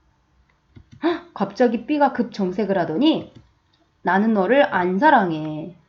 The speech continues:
이렇게 얘기했어요. 그리고 나서 "미안해." 사과했죠? 그랬더니 A가 "아니야."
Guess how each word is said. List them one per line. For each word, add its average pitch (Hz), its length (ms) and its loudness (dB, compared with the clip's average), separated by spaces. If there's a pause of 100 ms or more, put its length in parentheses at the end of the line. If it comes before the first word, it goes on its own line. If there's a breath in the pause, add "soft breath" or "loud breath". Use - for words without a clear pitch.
(140)
이렇게 214 300 -6
얘기했어요. - 400 -12 (400)
그리고 160 280 -8
나서 254 440 0 (380 soft breath)
"미안해." 185 760 0 (200)
사과했죠? 233 680 0 (800)
그랬더니 180 400 -6
A가 170 560 0 (260 soft breath)
"아니야." 180 840 0